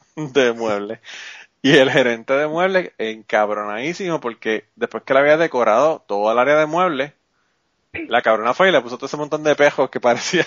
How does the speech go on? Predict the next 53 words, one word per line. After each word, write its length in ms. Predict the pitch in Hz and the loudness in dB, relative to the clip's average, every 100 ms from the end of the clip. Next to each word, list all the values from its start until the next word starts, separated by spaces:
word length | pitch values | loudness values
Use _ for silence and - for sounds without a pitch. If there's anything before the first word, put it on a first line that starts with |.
| - | -4
<laughs> 140 | _ | _
parecía 360 | - 190 - 151 | 2 2 2 -2
una 120 | 143 | 0
pejera 540 | 151 151 165 160 151 131 | 0 -2 0 0 0 -2
con 180 | 135 - | -6 -6
todo 180 | 170 | -6
el 60 | 147 | -6
montón 260 | 151 147 151 | -6 -8 -6
de 100 | 139 | -2
pejos 280 | 143 - 143 | -2 0 -4
encima 280 | 127 135 | -4 -2
de 80 | 139 | 0
los 100 | 139 | -2
muebles. 400 | 143 147 139 127 - - - - - - | -2 -4 -4 -8 -12 -20 -20 -20 -18 -2
Y 100 | 127 | 0
él 100 | 123 | 2
cogió 340 | 151 160 180 | 2 4 4
todos 160 | 170 170 | 4 4
los 140 | 175 | 4
perros, 340 | - 196 185 143 | 4 2 2 0
los 100 | 127 | 0
recogió 580 | 127 117 127 180 175 - | 0 0 0 2 0 0
y 80 | 120 | -6
los 160 | 117 | -8
puso, 380 | - 170 202 123 | -6 -6 0 2
habían, 420 | 107 107 123 151 - _ - | 2 0 -2 -2 -12 _ -8
eh, 280 | 107 95 92 | -6 -6 -6
cuatro 340 | - 117 135 | 2 2 2
re-, 160 | 143 143 | -2 -2
cajas 260 | - 143 151 | 2 2 4
registradoras 600 | 160 151 160 165 165 135 | 2 2 0 0 0 -2
y 80 | 110 | -4
en 100 | 120 | -6
la 120 | 110 | -6
caja 300 | - - 131 | -6 0 0
número 300 | 139 165 170 | 0 -2 -2
cuatro 420 | 170 175 160 127 - _ - - _ | 2 2 2 -2 -10 _ -20 -20 _
nunca 380 | 120 156 190 175 | -10 -6 -2 -2
se 80 | 135 | -4
usaba. 480 | 117 113 120 107 - _ _ _ _ _ _ _ _ _ _ _ _ | -2 0 0 -2 -8 _ _ _ _ _ _ _ _ _ _ _ _
Eh, 240 | 110 110 | -10 -10
y 80 | 117 | -8
entonces 280 | 110 110 143 | -8 -4 -4
lo 80 | 143 | -4
que 80 | 147 | -6
hizo 120 | 151 | -4
fue 120 | 165 | -2
que 100 | 151 | -2
puso 260 | 120 120 139 | -2 -4 -4
una 300 | 131 135 - | 0 -2 0
pila 320 | 147 160 151 | 0 4 4
de 100 | 147 | 4
perros 560 | 156 165 143 131 - | 4 2 0 -6 -8